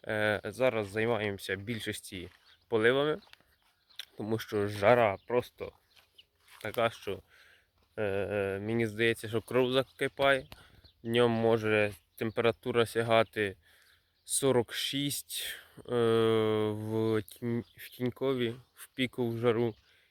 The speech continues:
І це дуже жарко, прям організм не витримує, а рослини тим більше. Дуже багато пожовтіло, поскрутювалося. Ми їх то поливаємо. Звісно, дуже добре, де у нас капельна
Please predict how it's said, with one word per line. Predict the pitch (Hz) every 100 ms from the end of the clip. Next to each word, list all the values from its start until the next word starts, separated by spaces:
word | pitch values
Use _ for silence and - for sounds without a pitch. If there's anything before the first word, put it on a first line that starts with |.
| _
І | -
це | 123
дуже | 113 117 110
жарко, | 107 120 131 127 113 120 _ _
прям | 110 113 113
організм | 110 117 120 110
не | 110 107
витримує, | - 127 135 127 117 117 110 _ _ _ _ _ _ _ - - _
а | - 110
рослини | 110 123 123 110
тим | 110 104
більше. | 98 - - _ _ _ _ _ -
Дуже | 120 120 110
багато | 113 113 110 - 107 104 104 101
пожовтіло, | 113 110 107 - 131 127 123
поскрутювалося. | - 117 - - 123 - 113 113 110 - 107 - - - _ -
Ми | 127
їх | 123
то | -
поливаємо. | 110 123 120 120 139 127 120 117 110 - - _ _ _ _ _ -
Звісно, | 120 120 - 113
дуже | 120 117
добре, | 107 113 110 107
де | 113
у |
нас | 110 113
капельна | - 131 - 127 120 117